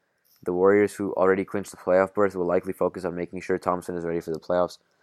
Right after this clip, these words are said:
with less than mo-, with less than a month left in the season. It's going to mark the first extended absence for,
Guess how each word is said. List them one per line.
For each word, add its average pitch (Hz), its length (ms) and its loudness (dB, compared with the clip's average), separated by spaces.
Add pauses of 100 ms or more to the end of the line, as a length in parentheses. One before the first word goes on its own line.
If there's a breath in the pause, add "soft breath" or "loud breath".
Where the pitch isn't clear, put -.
(220 soft breath)
with 85 140 -14
less 90 160 -2
than 87 140 -10
mo-, 85 180 -8
with 87 180 -8
less 92 260 -2
than 95 100 -4
a 90 40 -4
month 90 220 -4
left 90 140 -4
in 87 100 -8
the 80 80 -10
season. 95 400 -8 (800 soft breath)
It's - 140 -14
going 107 160 2
to 101 60 -2
mark 98 220 0
the 101 80 -2
first - 260 -2
extended 92 300 -4
absence 92 360 -2
for, 87 240 -4